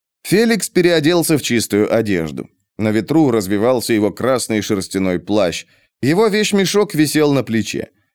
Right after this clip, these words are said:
Он полагал, что собрался и готов отправляться, но сейчас,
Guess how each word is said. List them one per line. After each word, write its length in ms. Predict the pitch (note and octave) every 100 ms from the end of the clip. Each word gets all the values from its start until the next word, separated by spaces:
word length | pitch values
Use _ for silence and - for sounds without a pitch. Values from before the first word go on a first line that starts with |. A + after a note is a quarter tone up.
| -
Он 180 | G2+ A2
полагал, 400 | G#2 G2 A2 B2+
что 220 | G2+ G#2
собрался 580 | - F#2+ G2+ C3+ C#3 B2+
и 80 | A#2+
готов 320 | G#2+ G#2+ C3
отправляться, 720 | C3 - C#3+ D#3 F3+ C3+ G#2+
но 180 | G2 G#2+
сейчас, 600 | G#2 B2+ A2 C3 D#3 -